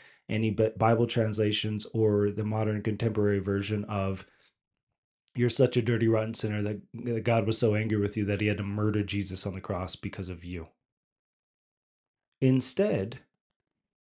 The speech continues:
I told him that the Hindu gods are his enemies, Yahweh's enemies.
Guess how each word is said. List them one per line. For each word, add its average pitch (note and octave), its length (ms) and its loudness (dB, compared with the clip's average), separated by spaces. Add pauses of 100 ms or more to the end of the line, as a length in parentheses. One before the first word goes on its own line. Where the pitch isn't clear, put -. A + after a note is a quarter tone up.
(360)
I A2 100 4
told C3+ 280 2
him C3 280 4
that B2 360 2 (260)
the A#2+ 120 4
Hindu A3 360 4
gods A#2+ 320 6
are A2+ 120 4
his F2+ 320 -4
enemies, - 760 0 (1040)
Yahweh's A#2 460 8
enemies. - 600 -12